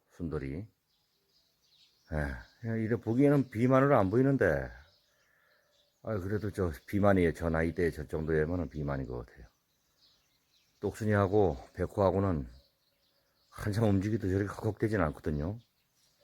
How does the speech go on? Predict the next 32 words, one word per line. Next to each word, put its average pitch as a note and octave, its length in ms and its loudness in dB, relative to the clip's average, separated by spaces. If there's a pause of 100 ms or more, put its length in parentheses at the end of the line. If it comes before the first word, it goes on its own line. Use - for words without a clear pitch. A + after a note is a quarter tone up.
(360)
이리 D3+ 120 10
와봐. A3 600 12 (1400)
이리 A3 100 2
와. B3+ 200 12 (600)
빨리 A#3+ 140 8
와. A#3+ 200 12
옳지. A3 1000 8 (100)
아유, A3 460 12
우리 G3+ 120 6
순돌이 F#3 240 8
왔어. G3+ 460 8
아유, F#3+ 160 10
잘했어, F#3+ 320 4
잘했어. F3+ 340 2
아유, F#3 120 2
이뻐, F3 200 4
아이고, E3+ 200 4
이뻐. E3+ 200 2 (880)
그래. C#3 240 10 (720)
아유, F3+ 340 12
우리 F3 160 12
순돌이 G3 300 6
요새 G3+ 220 10
말 F3+ 160 8
잘 C#3 160 4
듣네. G#3 500 10 (1160)
똑순이가 A#3 400 8
말을 A3+ 220 12
안 A#3 100 12
들어. A#3 120 10
이리 A#3 100 10
와. A#3+ 220 10